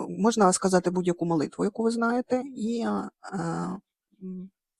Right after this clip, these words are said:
сказати: «Призиваю янгола-охоронця, допоможи мені». І можете янголу-охоронцю казати всі свої проблеми, які вас, е, турбують.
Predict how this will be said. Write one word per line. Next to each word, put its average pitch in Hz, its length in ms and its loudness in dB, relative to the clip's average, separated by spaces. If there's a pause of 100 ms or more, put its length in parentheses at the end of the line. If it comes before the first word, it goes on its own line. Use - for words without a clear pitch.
сказати: 175 420 -2
«Призиваю 214 440 4
янгола-охоронця, 170 880 -2
допоможи 180 500 0
мені». 165 240 -4
І 214 420 -4
можете 196 340 -4
янголу-охоронцю 196 840 -2 (280)
казати 254 220 4
всі - 180 -2
свої 196 200 0
проблеми, 208 480 0
які 180 280 -2
вас, 190 420 -2
е, 170 200 -6
турбують. 175 600 -2